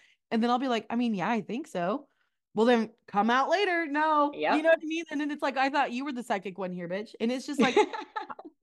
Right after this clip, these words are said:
Speaker 1: I mean, I just feel so big for everyone. And I,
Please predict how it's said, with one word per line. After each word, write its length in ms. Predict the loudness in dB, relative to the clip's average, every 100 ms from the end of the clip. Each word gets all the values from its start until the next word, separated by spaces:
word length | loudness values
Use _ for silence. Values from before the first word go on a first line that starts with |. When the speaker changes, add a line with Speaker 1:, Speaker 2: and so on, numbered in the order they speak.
| 0
Speaker 1:
I 80 | 2
mean, 420 | 2 0 -2 -10 _ _ _ _ _ _ -6
I 140 | -2
just 180 | -2 -4 _
feel 360 | -4 -2 -2 -2
so 420 | -6 -2 0 0
big 680 | -2 -4 0 2 2 -2 -8
for 280 | -6 -6 -4
everyone. 440 | -2 -2 -2 -2
And 120 | -2
I, 120 | -4